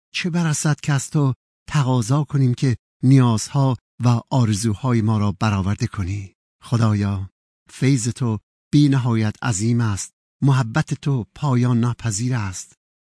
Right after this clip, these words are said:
سپاست می‌گوییم ای قدوس یکتا، به خاطر اینکه به ما انسان‌ها نظر لطف داری و اینکه حاضر شدی در عیسی مسیح این فیض عظیمت را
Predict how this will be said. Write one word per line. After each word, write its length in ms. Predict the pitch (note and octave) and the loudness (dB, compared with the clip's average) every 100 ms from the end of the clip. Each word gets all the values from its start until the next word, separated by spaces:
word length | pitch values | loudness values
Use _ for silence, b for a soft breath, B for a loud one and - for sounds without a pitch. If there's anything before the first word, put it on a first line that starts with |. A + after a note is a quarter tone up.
| _ | _
سپاست 640 | - D3 D#3 E3+ - D#3+ | -4 0 2 2 2 0
می‌گوییم 360 | C#3 B2+ C3 B2 | 0 0 2 0
ای 120 | - D#3 - | 0 -4 0
قدوس 460 | C#3+ C#3+ D3+ - | 0 2 -2 -2
یکتا، 480 | A#2+ A2+ - A2+ G#2+ - _ - | -4 -4 -4 -2 -2 -4 _ -2
به 80 | |
خاطر 420 | C3+ C#3+ B2+ - C3+ | 0 2 0 2 0
اینکه 380 | B2+ - A#2+ G2 _ _ | 0 0 -2 -2 _ _
به 80 | B2+ | 4
ما 220 | B2+ B2+ - | 4 2 0
انسان‌ها 680 | B2 A2 B2 A2+ A2+ A#2+ | 0 0 -2 -2 0 -2
نظر 380 | A2 A2 G#2+ A#2 | 0 -2 -2 -2
لطف 380 | G#2 A2 A2+ - | 0 -2 -4 -6
داری 420 | G#2+ G2+ G2+ F#2+ - _ _ | -6 -4 -4 -6 -10 _ _
و 60 | D3 | 2
اینکه 240 | E3 F3+ | 4 2
حاضر 420 | C3+ D#3+ B2+ D3+ | 0 0 2 0
شدی 400 | E3 D#3+ D3+ D3 - _ - | 0 0 2 0 0 _ -2
در 140 | D3 | 2
عیسی 500 | D3 C#3+ C3+ - F3+ | 2 0 -2 0 2
مسیح 440 | D3 C3+ - D3 A#2+ - _ | 2 2 0 0 -2 -6 _
این 120 | F3+ E3+ | 2 2
فیض 420 | - F3 E3+ D3 - | 2 2 2 0 -2
عظیمت 520 | C3+ B2 E3+ D3 C3+ | -2 0 2 0 0
را 140 | C#3 | -2